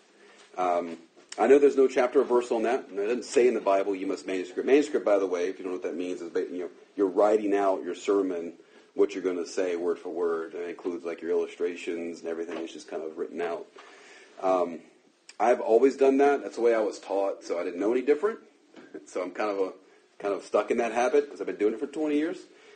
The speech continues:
Uh, but I would never change it. I just absolutely love it, and I just want to give you a few reasons why I think it's, I think it's helpful.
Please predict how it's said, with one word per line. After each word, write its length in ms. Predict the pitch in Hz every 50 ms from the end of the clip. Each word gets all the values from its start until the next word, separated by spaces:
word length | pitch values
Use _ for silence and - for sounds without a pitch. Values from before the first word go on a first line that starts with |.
| _ _ _ _ _ _ -
Uh, 200 | 98 92 90 90
but 120 | 90 101 110
I 160 | 117 120 117
would 220 | 110 107 104 - - - - -
never 280 | 110 104 104 101 101
change 340 | 98 - 104 90 82 78 -
it. 120 | - - - _ - 92
I 60 | 95
just 160 | 92 87 -
absolutely 460 | 95 95 98 - - 101 95 90 87
love 180 | 90 92 90 92
it, 140 | 92 - - -
and 160 | 87 85 82
I 60 | 85
just 100 | 82 -
want 140 | - 90 90
to 40 | 87
give 140 | 92 92 85
you 60 | 87
a 40 | -
few 180 | - 101 90
reasons 420 | 87 87 87 85 87 85 82 82 -
why 460 | 85 85 85 85 85 85 82 85 85 -
I 80 | - 82
think 260 | - - 87 80 -
it's, 260 | - - - - - - 82
I 60 | 85
think 200 | - 95 82 -
it's 120 | - - -
helpful. 520 | - 95 85 - - - 110 110 110 -